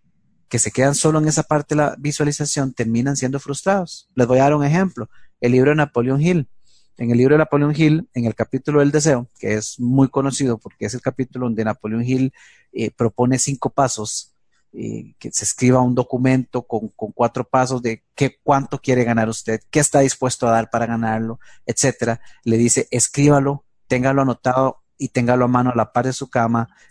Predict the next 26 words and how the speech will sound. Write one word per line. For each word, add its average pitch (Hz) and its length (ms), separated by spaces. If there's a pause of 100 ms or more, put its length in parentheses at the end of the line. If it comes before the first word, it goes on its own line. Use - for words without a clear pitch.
léalo 139 440
todas 139 300
las 131 100
noches, 127 360
léalo 117 340
todas 113 300
las 117 120
mañanas". 120 640 (1120)
Eso 147 260
claramente 156 560
es - 60
parte 131 280
de 139 60
un 135 80
proceso 151 460
de 180 280 (360)
programar 113 420
al 123 120
subconsciente, 135 800
tiene 110 240
que - 100
estar 123 180
mezclado 123 460
con 123 220
emoción, 131 680
etcétera. 110 480